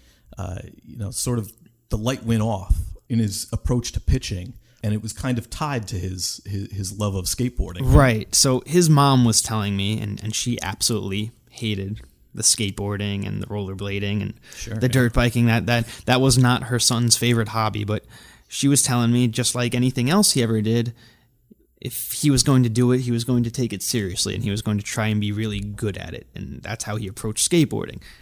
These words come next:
Speaker 2: It turned out he wasn't so great at it, so he didn't continue with it. But what it taught him was not everything has to be a competition against another human being. Not everything has to be all about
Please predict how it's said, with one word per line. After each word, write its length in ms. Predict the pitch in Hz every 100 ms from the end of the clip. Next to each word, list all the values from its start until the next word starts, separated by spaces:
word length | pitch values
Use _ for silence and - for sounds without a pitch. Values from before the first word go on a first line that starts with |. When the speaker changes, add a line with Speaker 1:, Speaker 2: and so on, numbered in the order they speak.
| - -
Speaker 2:
It 140 | -
turned 280 | - 117 104
out 260 | 107 107 - _ _ _ _ _ -
he 140 | 139
wasn't 280 | 147 147 143
so 140 | 151 156
great 240 | 208 175
at 180 | 113 120
it, 140 | 156
so 260 | - 117 117
he 200 | - 123
didn't 200 | 117 110
continue 440 | 123 113 185 175 123
with 200 | 110 113
it. 200 | 123 - - - - -
But 240 | 113 113 - _ _ -
what 160 | 117
it 100 | 107
taught 320 | - - 196 160
him 460 | 120 117 120 131 -
was 720 | 107 113 110 107 107 - - _ _ _ _ _ _
not 280 | - 123 143
everything 400 | 123 127 127 117
has 280 | 117 120 -
to 80 | 113
be 240 | 110 107
a 120 | - 107
competition 600 | - 120 - - - 110
against 320 | 104 107 -
another 220 | 104 98
human 360 | 101 107 98 98
being. 280 | 107 98 -
Not 220 | 101 107
everything 400 | 101 110 104 104
has 220 | 107 98
to 60 | 107
be 120 | 101
all 200 | 76 98
about 340 | 98 95 -